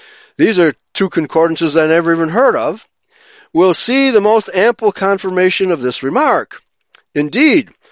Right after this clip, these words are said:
the plural form of the word is never used except in this place in Galatians. That's why, the, the reason why Paul uses it here is to differentiate between different posterities. That's why it's used here.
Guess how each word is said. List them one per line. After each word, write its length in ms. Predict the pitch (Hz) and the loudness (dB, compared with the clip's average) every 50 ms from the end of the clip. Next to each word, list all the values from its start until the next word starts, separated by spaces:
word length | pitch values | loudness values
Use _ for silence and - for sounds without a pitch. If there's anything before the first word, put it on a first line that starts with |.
| _ _ _ | _ _ _
the 100 | - 123 | -12 -12
plural 400 | 110 - - 202 277 330 311 233 | -12 -8 -4 -2 0 2 2 0
form 340 | 190 - - 196 202 202 185 | 0 0 0 0 0 0 -2
of 60 | 165 | -4
the 60 | 151 151 | -6 -4
word 320 | 156 190 233 247 226 190 | 0 2 4 4 4 2
is 160 | 165 135 127 | 0 -4 -4
never 320 | 131 165 190 202 311 277 233 | -2 0 0 0 0 -2 -4
used 260 | 202 208 214 202 190 | -2 -2 -2 -2 -4
except 400 | 180 - - - 226 226 - - | -6 -6 -2 0 0 0 0 0
in 120 | 170 160 | -2 0
this 200 | 180 254 285 - | 2 0 0 -2
place 320 | - - 202 254 277 240 - | -2 0 2 2 2 0 2
in 200 | 214 240 269 254 | 0 0 2 2
Galatians. 720 | 254 247 269 320 359 320 - 311 285 240 180 131 - - _ _ _ - - - - - | 2 2 4 4 2 2 2 2 2 2 2 0 -2 -12 _ _ _ -20 -20 -20 -12 -2
That's 240 | - 226 254 240 - | 0 0 0 0 -2
why, 420 | 208 214 294 320 311 277 269 247 - - - - - - _ - | -2 0 2 2 2 2 2 0 -2 -6 -20 -20 -20 -18 _ -4
the, 140 | 196 202 - | -4 -4 -4
the 180 | 143 131 160 180 | -2 0 0 2
reason 400 | 190 233 277 269 240 240 220 220 | 2 2 2 2 2 0 -2 0
why 360 | 226 233 233 233 226 202 165 _ _ _ _ _ _ _ _ _ _ _ _ - | 2 2 2 4 2 2 0 _ _ _ _ _ _ _ _ _ _ _ _ -8
Paul 280 | - 208 233 240 220 196 | -2 0 2 2 2 2
uses 380 | 185 202 294 359 330 254 233 | 2 2 2 2 2 2 2
it 100 | 220 202 | 2 4
here 220 | 185 208 240 247 226 | 4 4 4 4 4
is 220 | 226 220 202 - | 4 2 2 2
to 160 | - 214 214 | 2 0 0
differentiate 1120 | 165 151 269 294 - - 226 208 220 285 330 339 311 262 - 262 214 208 247 285 277 _ | 2 2 0 0 0 2 2 4 4 4 4 2 2 0 -2 0 2 2 2 2 0 _
between 480 | - 262 254 214 - 262 269 247 269 220 | -4 -4 -4 -2 0 0 0 0 0 0
different 520 | 226 254 269 285 - - 302 302 302 - | 2 2 2 2 2 0 -2 -2 -2 -2
posterities. 1400 | - 262 262 254 254 - - - 240 240 240 311 285 269 226 - - 269 247 233 233 220 202 185 160 147 - - - _ _ _ _ _ _ _ _ _ _ _ _ _ _ _ - - - - - - - _ _ _ - | -2 0 2 2 0 0 0 0 0 0 2 2 2 2 2 0 0 2 2 4 2 2 0 -2 -4 -8 -14 -18 -20 _ _ _ _ _ _ _ _ _ _ _ _ _ _ _ -20 -20 -20 -20 -20 -20 -20 _ _ _ 0
That's 320 | - 180 220 262 269 - - | 2 2 4 4 2 0 0
why 280 | 220 233 233 240 247 | 0 2 2 4 4
it's 160 | 254 247 - - | 2 0 0 0
used 420 | 214 262 302 311 330 311 277 - | 0 2 2 4 2 2 0 0
here. 540 | 214 233 233 226 220 208 180 147 120 101 | 2 2 4 4 4 4 4 2 0 -2